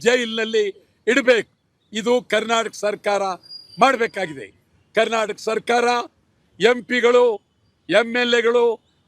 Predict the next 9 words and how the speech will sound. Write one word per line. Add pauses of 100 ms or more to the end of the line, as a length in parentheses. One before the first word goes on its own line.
(120)
ಮಂತ್ರಿಗಳು, (500)
ಶಾಸಕರು (1000)
ಮೌನವಾಗಿರಬಾರ್ದು, (800)
ಬೀದಿಗೆ
ಬರ್ಬೇಕು, (1040)
ಬೀದಿಗೆ
ಬರ್ಬೇಕು. (760)
ರಾಜಕಾರಣಿಗಳು (680)
ಬೀದಿಗೆ